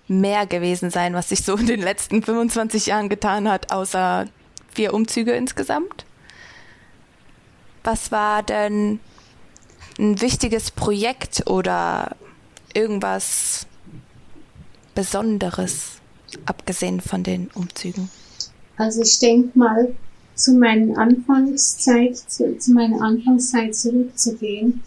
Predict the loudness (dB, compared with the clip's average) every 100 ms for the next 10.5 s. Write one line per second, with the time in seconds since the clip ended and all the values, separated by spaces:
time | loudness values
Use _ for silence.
0 | -10 -18 -8 -6 -2 0 0 4 6 4
1 | 2 2 4 2 4 2 2 -2 -6 -18
2 | -20 -20 -20 -2 0 2 4 4 6 4
3 | 4 4 4 4 0 0 0 0 0 4
4 | 4 6 4 4 2 -4 0 0 0 -4
5 | -10 -10 -4 4 6 6 0 4 4 4
6 | 2 2 0 -4 -2 -4 -4 -10 -12 _
7 | _ -4 -2 4 4 6 4 2 2 0
8 | 0 -2 -4 -2 -2 -2 2 2 4 0
9 | 0 -4 -8 -20 -20 -2 0 4 6 6
10 | 4 -2 0 -2